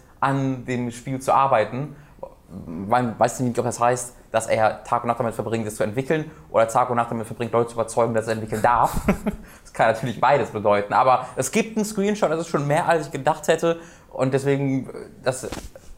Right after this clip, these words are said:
Speaker 1: in dieser traurigen, äh, Lage, in der sich meine, äh, Stimmung in Bezug auf diese Industrie momentan befindet, hat das ein bisschen abgeholfen.
Speaker 2: Ja. Dazu muss man sagen, dass, äh, Microsoft nicht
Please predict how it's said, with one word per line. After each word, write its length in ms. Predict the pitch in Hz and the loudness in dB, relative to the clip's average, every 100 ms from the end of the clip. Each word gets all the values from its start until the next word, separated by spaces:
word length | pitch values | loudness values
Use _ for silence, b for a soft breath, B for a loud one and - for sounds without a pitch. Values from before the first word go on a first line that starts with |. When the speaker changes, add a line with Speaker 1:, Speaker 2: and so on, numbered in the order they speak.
| - | -12
Speaker 1:
in 140 | - 135 | -6 -2
dieser 320 | 156 143 135 | 2 4 4
traurigen, 680 | - 147 180 175 147 135 - | 4 4 4 2 0 -4 0
äh, 360 | 127 127 127 | 2 2 0
Lage, 600 | - 127 151 170 151 151 156 B B - | 0 2 2 2 2 0 -2 B B -10
in 120 | 120 | 2
der 120 | 131 | 4
sich 140 | 131 | 4
meine, 460 | 135 127 127 120 113 - | 2 2 2 -2 -6 -4
äh, 140 | 117 | -4
Stimmung 500 | 113 156 139 135 127 | -2 -2 0 0 0
in 400 | - - 117 113 - - | -6 -6 -6 -6 -14 -12
Bezug 320 | 120 - 143 | -8 -6 -4
auf 80 | 131 | -2
diese 160 | 123 | -2
Industrie 320 | 117 123 - 143 | -2 -4 -4 -2
momentan 420 | 135 127 123 120 | 0 0 0 -2
befindet, 460 | 113 123 117 113 B B B B B | -6 -6 -6 -8 B B B B B
hat 140 | - | -2
das 160 | 113 110 | -2 -2
ein 60 | |
bisschen 220 | 104 101 104 | -6 -6 -6
abgeholfen. 540 | - - 90 92 160 | -4 -4 -6 -6 -6
Speaker 2:
Ja. 200 | 160 - - B B | -10 -12 -16 B B
Dazu 260 | - 143 170 | -12 -8 -2
muss 160 | 180 175 | -2 -2
man 120 | 160 | -2
sagen, 260 | 156 151 | 0 -2
dass, 300 | 151 143 - | -2 -4 -4
äh, 260 | 202 156 135 | -4 -2 -2
Microsoft 520 | 160 170 180 - 156 | -2 -4 -4 -6 -6
nicht 400 | 156 165 - - | -4 -6 -8 -20